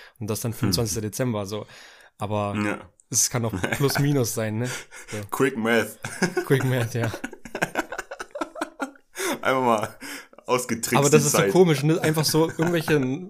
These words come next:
Speaker 1: wahrscheinlich irgendwelche normalen Leute haben sich so gedacht, „Ach komm, dann machen wir so.“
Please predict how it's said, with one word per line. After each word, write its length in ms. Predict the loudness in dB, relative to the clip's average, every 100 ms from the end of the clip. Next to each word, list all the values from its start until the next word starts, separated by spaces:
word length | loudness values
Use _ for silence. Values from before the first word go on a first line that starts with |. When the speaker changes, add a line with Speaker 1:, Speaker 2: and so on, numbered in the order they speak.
| -10
Speaker 1:
wahrscheinlich 300 | -6 -2 -2
irgendwelche 240 | -2 -2 0
normalen 420 | 0 0 2 2
Leute 300 | 2 2 0
haben 80 | -2
sich 100 | -2
so 100 | -2
gedacht, 260 | -4 -6 -12
„Ach 100 | -10
komm, 200 | -4 -2
dann 120 | -2
machen 260 | -2 -4 -4
wir 100 | -4
so.“ 420 | -2 0 0 0